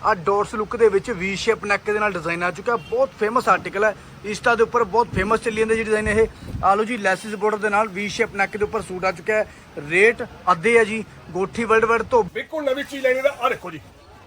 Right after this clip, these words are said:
Speaker 2: ਪਿਓਰ ਸੋਸ ਕਾਟਨ ਕਲਮਗਿਰੀ ਦਾ ਕੰਮ ਕੀਤਾ ਹੋਇਆ ਸਾਰਾ। ਆਹ ਸਾਰਾ ਕੰਮ ਕਲਮਗਿਰੀ ਦਾ ਵੀਰ ਜੀ,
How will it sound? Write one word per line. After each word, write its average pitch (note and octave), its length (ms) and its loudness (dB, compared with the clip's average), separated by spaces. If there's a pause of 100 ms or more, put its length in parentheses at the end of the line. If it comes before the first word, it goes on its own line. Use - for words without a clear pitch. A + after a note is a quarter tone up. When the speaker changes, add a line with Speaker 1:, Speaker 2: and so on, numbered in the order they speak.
(380)
Speaker 2:
ਪਿਓਰ C4+ 300 -2
ਸੋਸ B3+ 380 -6
ਕਾਟਨ B3 200 -8 (880)
ਕਲਮਗਿਰੀ C4+ 460 0
ਦਾ C4+ 140 6
ਕੰਮ A3+ 260 -2
ਕੀਤਾ A3+ 220 0
ਹੋਇਆ A#3+ 140 6
ਸਾਰਾ। A#3+ 360 2 (200)
ਆਹ C#4+ 180 2 (100)
ਸਾਰਾ C#4+ 340 4
ਕੰਮ C4+ 280 0
ਕਲਮਗਿਰੀ B3+ 480 -2
ਦਾ A#3 100 -2
ਵੀਰ G#3 160 -4
ਜੀ, F#3+ 160 -6